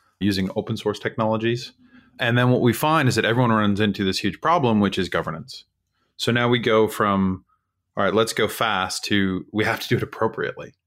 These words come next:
And this becomes difficult, especially because every different, you know, company has different regulatory requirements, different security requirements, different compliance requirements, so forth.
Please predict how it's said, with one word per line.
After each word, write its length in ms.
And 280
this 140
becomes 340
difficult, 680
especially 380
because 320
every 260
different, 420
you 120
know, 160
company 320
has 140
different 180
regulatory 420
requirements, 380
different 220
security 260
requirements, 380
different 200
compliance 460
requirements, 480
so 120
forth. 260